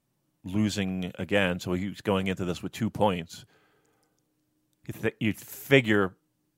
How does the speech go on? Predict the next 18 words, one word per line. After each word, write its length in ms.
this 220
would 240
be 160
a 80
safest, 760
one 200
of 80
the 80
safer 560
ways 360
to, 80
for 120
him 120
to 60
pick 200
up 100
a 40
point. 400